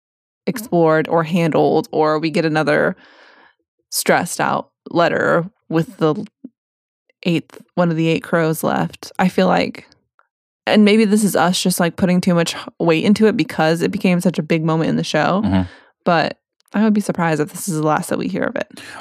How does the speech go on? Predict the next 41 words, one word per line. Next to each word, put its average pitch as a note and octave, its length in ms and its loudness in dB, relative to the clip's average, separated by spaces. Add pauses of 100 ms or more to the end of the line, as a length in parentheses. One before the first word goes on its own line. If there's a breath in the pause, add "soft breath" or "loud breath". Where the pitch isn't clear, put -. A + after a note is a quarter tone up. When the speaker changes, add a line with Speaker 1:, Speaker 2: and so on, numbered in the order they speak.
Speaker 2:
Oh, G2 80 2
I G2 100 4
don't F#2+ 180 2
think F#2 180 -2
it E2+ 80 2
is. F2 160 2
I F#2 60 -2
think F#2+ 160 0
they're F#2+ 80 -2
gonna F2+ 200 2
join F2+ 200 2
up F2+ 120 -2
with E2 100 -8
Val. D#2+ 260 2
I D#2+ 100 0
think E2 240 -4
that D#2 460 -2 (240)
if E2+ 180 -6
and E2+ 80 -4
when E2 180 -2
Jon D#2+ 240 -2
comes D#2 280 -6
back, D2+ 500 -6 (440)
that D2+ 220 -8
there's D#2 160 -8
gonna D#2 200 -8
be D2+ 320 -6
resolution D#2 840 -6
and, C#2+ 340 -10 (560 loud breath)
uh, D3 260 -10 (600)
teaching, D#2+ 580 -4
growing D#2+ 380 -2
moments. E2+ 580 -2 (400 soft breath)
And D#2+ 180 -8
then D#2 220 -4
this F2 200 -4
will E2+ 80 -4
probably D#2+ 560 -4
be D2+ 300 -4
the D2 360 -6 (120)
projectile C#2+ 1080 -6